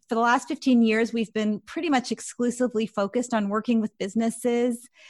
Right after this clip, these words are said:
that are building a forever transaction with the customers they serve. And it, I started down that path because, uh, my fifth client was Netflix,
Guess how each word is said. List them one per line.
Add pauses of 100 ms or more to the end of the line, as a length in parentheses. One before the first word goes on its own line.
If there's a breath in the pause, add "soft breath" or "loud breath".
(220 loud breath)
that
are
building
a
forever
transaction
with
the
customers
they
serve. (180)
And (580 soft breath)
it, (280)
I
started
down
that
path (220)
because,
uh,
my
fifth
client
was
Netflix,